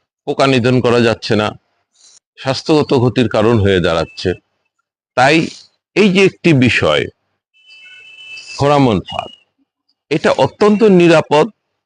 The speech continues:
স্বাস্থ্যসম্মত। ফলমূল এবং সবজির কীট পতঙ্গ এটা দ্বারা নিয়ন্ত্রণ করতে পারি। এটা অত্যন্ত কার্যকরী, আমি নিজেও ব্যবহার করছি। এটা একটি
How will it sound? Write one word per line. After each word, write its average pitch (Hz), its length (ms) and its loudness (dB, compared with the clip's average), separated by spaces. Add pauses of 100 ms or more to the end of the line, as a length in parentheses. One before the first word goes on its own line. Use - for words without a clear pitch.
(400)
স্বাস্থ্যসম্মত। - 720 -8 (720)
ফলমূল 131 520 0 (200)
এবং 110 140 0 (140)
সবজির 117 460 0
কীট 120 200 -4 (400)
পতঙ্গ 107 340 -2 (140)
এটা 95 160 -4
দ্বারা 76 260 -4
নিয়ন্ত্রণ 71 420 -8
করতে - 280 -20
পারি। - 160 -20 (680)
এটা 147 180 2
অত্যন্ত 196 280 0 (140)
কার্যকরী, 170 460 2 (260)
আমি 131 120 2 (100)
নিজেও 135 260 2
ব্যবহার 139 260 0 (100)
করছি। 151 260 -4 (1040)
এটা 160 260 2
একটি - 240 0